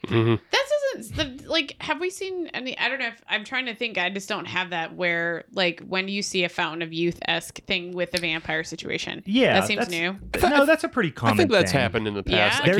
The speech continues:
Speaker 1: can't
Speaker 3: a lot of,
Speaker 2: I always
Speaker 3: like,
Speaker 2: thought it was just,
Speaker 3: vampi-
Speaker 2: like, freezing type where you
Speaker 3: No,
Speaker 2: are.
Speaker 3: 'cause
Speaker 1: Mm-hmm.
Speaker 3: even in, like, I mean, I, I could think of a few movies and even series, I mean, even, like, r-, like, True Blood, you know,
Speaker 1: Yeah,
Speaker 3: um,
Speaker 1: yeah.
Speaker 3: a, a, a,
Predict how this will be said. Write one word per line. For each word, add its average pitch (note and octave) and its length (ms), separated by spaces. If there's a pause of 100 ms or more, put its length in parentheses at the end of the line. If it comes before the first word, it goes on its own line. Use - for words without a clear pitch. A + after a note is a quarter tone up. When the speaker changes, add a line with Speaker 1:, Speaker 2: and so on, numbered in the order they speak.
Speaker 1:
can't - 20
Speaker 3:
a G#3+ 60
lot E3+ 240
of, F#3+ 40
Speaker 2:
I A#3 40
always - 180
Speaker 3:
like, F#4 60
Speaker 2:
thought - 100
it D#4+ 40
was A#3+ 100
just, - 40
Speaker 3:
vampi- C4 60
Speaker 2:
like, A3+ 100
freezing F3 840
type D#3+ 360 (160)
where E3 120
you D#3+ 140
Speaker 3:
No, F#3+ 60
Speaker 2:
are. B3 220
Speaker 3:
'cause D3+ 160
Speaker 1:
Mm-hmm. D#3 80
Speaker 3:
even E4 180
in, C#4 160
like, D#3+ 280
I C3 80
mean, C3+ 280
I, C#3+ 220
I E3+ 40
could G3+ 160
think A#3 140
of D#3 100
a A#2 60
few D#3+ 260
movies C#3 460
and A#2 100
even A#2 160
series, D3 300
I A#2+ 100
mean, D#3 160
even, F3 220
like, G2+ 240
r-, - 60 (500)
like, F#2+ 280
True G#3+ 220
Blood, F2+ 300 (100)
you B2+ 140
know, A2+ 240
Speaker 1:
Yeah, A#2 220
Speaker 3:
um, G#2+ 80
Speaker 1:
yeah. G#2+ 160
Speaker 3:
a, G2+ 500
a, A2 40
a, F#2 500